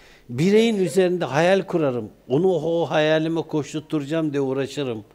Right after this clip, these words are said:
Olmadı, ben onunla uğraşırım, yazarım, bozarım.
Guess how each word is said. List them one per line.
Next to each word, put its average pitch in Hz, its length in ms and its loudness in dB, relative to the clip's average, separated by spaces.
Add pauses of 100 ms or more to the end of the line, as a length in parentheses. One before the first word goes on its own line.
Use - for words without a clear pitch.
(720)
Olmadı, 156 800 4
ben 151 260 4
onunla 143 720 0
uğraşırım, 135 680 -2
yazarım, 131 640 2
bozarım. 123 520 2